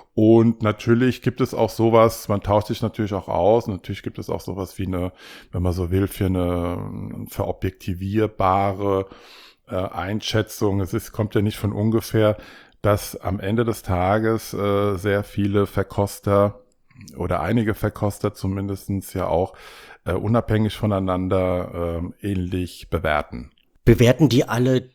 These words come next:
Speaker 2: die technische Betrachtung des Weines oder den persönlichen richtig Geschmack, dass sie sagen, ist lecker oder ist nicht lecker? Jetzt so ganz banal gefragt.
Speaker 1: <laughs> Also, ja,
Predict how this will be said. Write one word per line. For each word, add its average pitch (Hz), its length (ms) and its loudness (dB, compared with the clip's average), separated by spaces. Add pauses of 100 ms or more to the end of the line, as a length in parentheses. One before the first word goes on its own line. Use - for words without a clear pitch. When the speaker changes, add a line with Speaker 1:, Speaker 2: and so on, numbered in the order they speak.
(200)
Speaker 2:
die 120 200 -2
technische - 480 0
Betrachtung 139 520 0
des 110 240 -4
Weines 131 480 -2
oder 160 180 0
den 147 280 4
persönlichen 143 920 0 (480)
richtig - 400 2
Geschmack, - 480 4
dass 117 120 -2
sie 131 100 0
sagen, 113 500 0 (360)
ist - 300 0
lecker 131 400 4
oder 170 140 0
ist - 160 -2
nicht 127 160 2
lecker? 92 380 -4 (1400)
Jetzt 113 120 4
so 135 60 6
ganz 147 200 6
banal 117 280 6
gefragt. 101 400 2 (520)
Speaker 1:
<laughs> - 1040 2 (320)
Also, 139 360 8
ja, 139 400 4